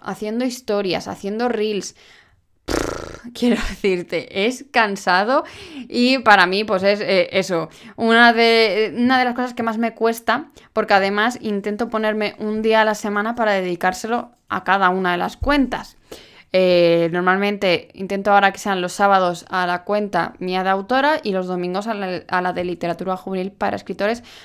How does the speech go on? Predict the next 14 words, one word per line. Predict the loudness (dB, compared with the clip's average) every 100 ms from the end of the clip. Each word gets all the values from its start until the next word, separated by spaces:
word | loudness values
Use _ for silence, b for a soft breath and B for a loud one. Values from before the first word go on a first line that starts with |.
| B
para | 2
dejarlo | 2 0 -2 -2
todo | 0 2 0 -4 B -4
planeado | 0 0 0 0 0
para | 2 2
la | 2 0
semana. | -2 0 0 -2 -6 -16 _ _ _ _ -6
Porque | -2 0 0
si | -2 -2
tengo | 2 2
que | 4
ir | 6
al | 6
día, | 2 0 0